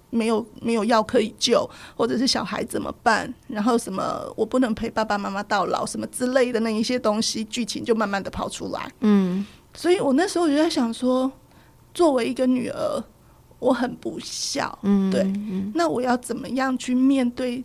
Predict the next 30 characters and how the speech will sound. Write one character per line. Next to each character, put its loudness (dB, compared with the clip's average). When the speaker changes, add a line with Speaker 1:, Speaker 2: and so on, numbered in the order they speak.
Speaker 1:
他 0
们 2
两 -8
个 -12
人， -10
然 -4
后 -2
告 -2
诉 -8
他 -6
们 -2
我 -2
有 -2
这 -10
样 -2
的 -6
一 -10
件 0
事 -4
情， -6
我 -4
觉 -2
得 2
我 0
好 -2
难 -10
开 -10
口。 -6
Speaker 2:
嗯。 2
Speaker 1:
嗯。 -6